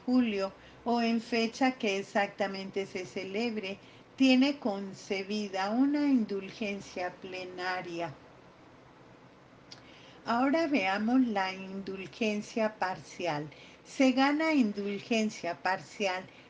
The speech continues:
por usar piadosamente el santo escapulario. Se puede ganar no solo por besarlo, sino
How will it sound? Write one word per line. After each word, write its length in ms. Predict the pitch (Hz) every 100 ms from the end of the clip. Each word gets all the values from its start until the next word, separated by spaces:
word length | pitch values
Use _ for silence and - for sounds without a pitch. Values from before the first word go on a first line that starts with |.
| -
por 220 | - 226 220
usar 680 | 220 - - 220 220 220 - - - - - - - - - - - -
piadosamente 1300 | 240 226 202 220 247 - 311 311 262 247 247 254 233 196
el 120 | 214
santo 500 | - 208 208 214 208
escapulario. 1120 | 196 - - 185 185 185 165 160 165 180 185 - - - -
Se 220 | - 240
puede 400 | 240 226 226 226
ganar 400 | 214 185 190 190
no 240 | 202 202
solo 500 | 202 226 226 233 269 - -
por 260 | 196 196 190 170
besarlo, 920 | 180 - 214 202 196 - 180 165 165 - - -
sino 760 | - - 269 269 262 277 277